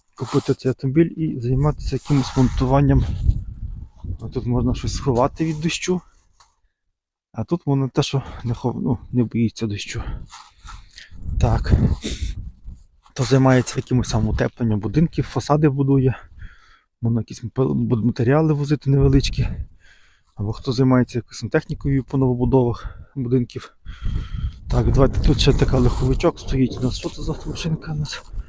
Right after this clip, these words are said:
Opel Zafira сховалася. Так, Opel Zafira, і там ще є одна Iveco вантажівка. Вон туди зараз ми підійдемо.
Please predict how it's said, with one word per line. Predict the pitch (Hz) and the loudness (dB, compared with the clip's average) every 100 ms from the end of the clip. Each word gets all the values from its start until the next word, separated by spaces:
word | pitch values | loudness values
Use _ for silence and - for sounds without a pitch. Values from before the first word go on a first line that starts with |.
| - - - - - | -12 -14 -16 -18 -8
Opel | 127 127 - 143 | -6 -6 -2 0
Zafira | 120 143 - 156 123 101 98 - | 2 0 -2 -2 0 0 -6 -10
сховалася. | - 101 107 98 95 - - - - - - - - - - - - - - | -12 -8 -6 -4 -6 -8 -14 -10 -10 -10 -16 -14 -12 -12 -10 -12 -12 -16 -12
Так, | 110 | -12
Opel | - - 113 | -12 -16 -12
Zafira, | 98 107 - 156 | -8 -8 -6 -6
і | 147 | -4
там | - 135 | -6 -8
ще | 127 127 | -8 -2
є | 127 | 0
одна | 127 127 | 2 0
Iveco | 123 123 117 104 - - - - | 0 0 -2 -4 -8 -10 -12 -14
вантажівка. | 104 117 113 104 - - _ _ _ _ _ _ _ _ _ - | -8 -6 -4 -6 -10 -18 _ _ _ _ _ _ _ _ _ -10
Вон | 110 | -8
туди | - 107 104 | -8 -6 -4
зараз | 104 110 | -2 -2
ми | 101 | -2
підійдемо. | - 110 104 170 135 | -4 -6 0 0 0